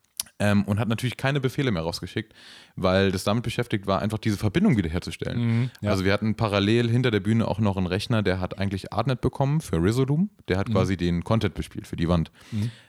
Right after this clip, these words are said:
Speaker 1: Selbst die Befehle, wo man sagen würde, gut, okay, dann, dann scheiß aufs M-A-Net, Alter, schick mir einfach diese Artnet-Befehle raus. Die müssten ja theoretisch trotzdem gehen, weil es separates Netzwerk.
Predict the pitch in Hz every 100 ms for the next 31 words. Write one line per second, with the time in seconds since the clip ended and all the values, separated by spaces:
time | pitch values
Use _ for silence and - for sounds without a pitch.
0 | _ - 92 113 131 - 143 127 - 110
1 | 101 92 92 87 95 95 98 104 113 101
2 | - 95 92 87 - 90 - 110 113 101
3 | - 101 95 120 90 80 87 95 - 117
4 | 113 82 107 110 95 95 98 107 87 82
5 | - 82 80 87 - 90 - 90 - 92
6 | 85 98 92 - - 101 87 82 101 95
7 | 80 - 82 76 85 - - 104 - 92
8 | 139